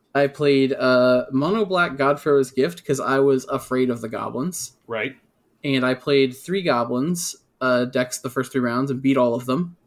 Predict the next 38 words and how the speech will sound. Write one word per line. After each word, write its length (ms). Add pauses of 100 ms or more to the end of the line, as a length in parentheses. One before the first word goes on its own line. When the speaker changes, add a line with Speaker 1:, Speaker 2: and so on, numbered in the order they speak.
(220)
Speaker 2:
Nice. 440 (460)
Speaker 1:
And 160
then, 260
uh, 580 (560)
you 100
know, 220
after 260
five 380
wins, 340
the 100
whe-, 240
the 140
wheels 300
fell 240
off. 400 (580)
Speaker 2:
As 180
they 100
sometimes 440
do. 160 (220)
Speaker 1:
Uh, 320
we 100
saw 240
a 60
lot 220
of 120
rest 260
in 120
pieces. 720 (1000)
And, 320
uh, 420 (480)
and 140
my 140
deck, 280
uh, 200
rested 360
in 140
peace. 640
Speaker 2:
Yeah. 320